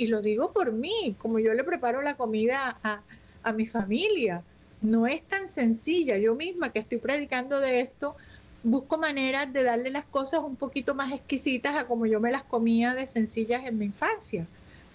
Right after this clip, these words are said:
Y seguramente mis papás comían más sencillo que yo. Y en la Biblia vemos que comían pan y agua.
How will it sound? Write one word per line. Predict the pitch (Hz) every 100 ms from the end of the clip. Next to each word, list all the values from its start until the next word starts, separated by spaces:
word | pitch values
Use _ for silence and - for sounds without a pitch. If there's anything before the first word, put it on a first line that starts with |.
| - -
Y | 269
seguramente | 269 233 240 285 294 285 349
mis | 359 285
papás | 240 233
comían | 226 294 277 277
más | 277 285
sencillo | - 285 302 277 294
que | 233
yo. | 233 302 202 - - - - -
Y | 247
en | 240
la | 233
Biblia | 226 247 247 277
vemos | 294 277 311
que | 311
comían | - - 233 262
pan | 269 269
y | 277 269
agua. | 349 254 180